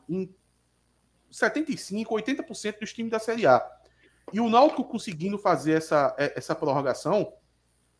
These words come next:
pra mim, é uma certeza de times equilibrados até dois mil e vinte e quatro. Eu não consigo ver, é, por exemplo, o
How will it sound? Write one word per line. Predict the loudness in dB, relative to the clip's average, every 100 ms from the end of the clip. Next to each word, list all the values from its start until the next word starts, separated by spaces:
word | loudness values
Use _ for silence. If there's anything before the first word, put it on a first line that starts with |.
| _ _ _ _ _
pra | 6
mim, | 8 2 -2 -8 _ _
é | 0
uma | 0 0
certeza | 0 -2 -2 0 2 2 -2 -6 _ _
de | -8 -8
times | -4 0 2 0
equilibrados | -4 -4 -2 2 2 2
até | -2
dois | 0 0
mil | 0
e | -4
vinte | -10 -4
e |
quatro. | 2 2 0 _ _ _ _ -8
Eu | -4
não | -2
consigo | -4 -6 -2 0 0 0
ver, | 2 6 6 4 0
é, | 2 2
por | 4 0
exemplo, | 0 -2
o | -8